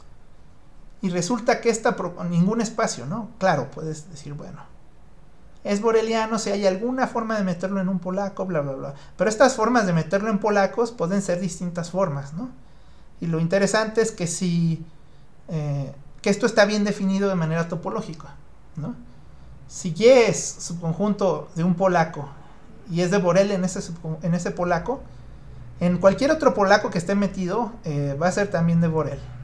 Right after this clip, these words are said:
¿no? Entonces, la, este, eh, noción de conjunto boreliano es, eh, pues es una propiedad topológica. Bueno, otra cosa que también, pues,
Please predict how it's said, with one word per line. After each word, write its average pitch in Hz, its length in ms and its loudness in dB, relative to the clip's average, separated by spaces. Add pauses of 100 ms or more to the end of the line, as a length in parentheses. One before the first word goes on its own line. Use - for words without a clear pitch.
¿no? 175 140 -6 (1300)
Entonces, 185 380 0
la, 165 180 2 (220)
este, 214 320 -4 (560)
eh, 151 240 -2
noción 185 320 -2
de 202 100 0
conjunto 180 520 0
boreliano 175 680 2
es, - 320 -6
eh, 139 400 -8 (1400)
pues 151 140 -2
es 160 140 -4
una 190 160 2
propiedad 156 360 0
topológica. 139 580 -8 (1800)
Bueno, 151 280 0
otra 262 260 4
cosa 262 260 6
que 170 80 -2
también, 226 580 2
pues, 170 200 -4